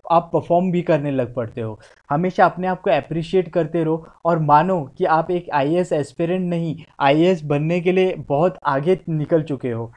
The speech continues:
ठीक है? आप एक आईएएस ऑफिसर हो, आई एक एफ-, अ, फॉरेन सर्विसेज, अ, ऑब्टेन करने वाले हो या फिर इनकम सर्विसेज में जाने वाले हो, कहीं पर भी जो, जहाँ पर भी आप जाना चाहते हो,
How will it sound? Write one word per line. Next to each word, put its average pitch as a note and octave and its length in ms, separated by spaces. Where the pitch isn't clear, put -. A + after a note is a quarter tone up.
ठीक D#3+ 140
है? F#3+ 60
आप E3 360
एक F3+ 260
आईएएस D#3 440
ऑफिसर D#3+ 440
हो, A#2+ 260
आई D3+ 200
एक F3+ 180
एफ-, D3+ 240
अ, D3 520
फॉरेन D#3+ 280
सर्विसेज, E3+ 540
अ, D#3 40
ऑब्टेन F3 380
करने D3+ 280
वाले B2+ 280
हो A#2 220
या D3 120
फिर D#3 320
इनकम F3 320
सर्विसेज F3 640
में E3 140
जाने C#3+ 260
वाले C3+ 260
हो, C3+ 80
कहीं E3+ 400
पर F3+ 200
भी F3 180
जो, E3 300
जहाँ D#3 240
पर E3+ 160
भी E3 120
आप E3 220
जाना D3+ 300
चाहते C#3+ 300
हो, D#3+ 140